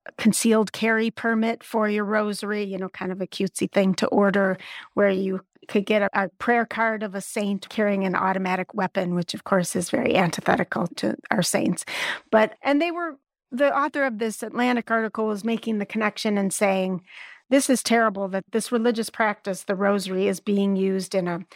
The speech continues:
Christian nationalist sort of way to promote violence on the right." And the response to the article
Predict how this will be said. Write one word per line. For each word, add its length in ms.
Christian 560
nationalist 720
sort 260
of 140
way 400
to 340
promote 380
violence 840
on 220
the 80
right." 400
And 440
the 200
response 640
to 120
the 140
article 460